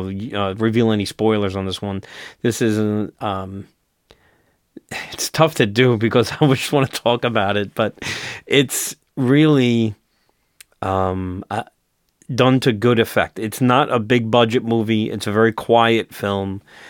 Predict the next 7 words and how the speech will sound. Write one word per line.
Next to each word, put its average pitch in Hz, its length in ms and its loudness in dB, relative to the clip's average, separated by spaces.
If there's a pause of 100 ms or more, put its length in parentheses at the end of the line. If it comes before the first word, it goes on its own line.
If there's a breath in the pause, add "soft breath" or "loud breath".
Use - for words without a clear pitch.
(220 loud breath)
but 110 220 0
there 117 460 4
is, 113 640 -2 (640)
no 117 240 4
one 139 220 6
is 107 160 0
getting 110 440 2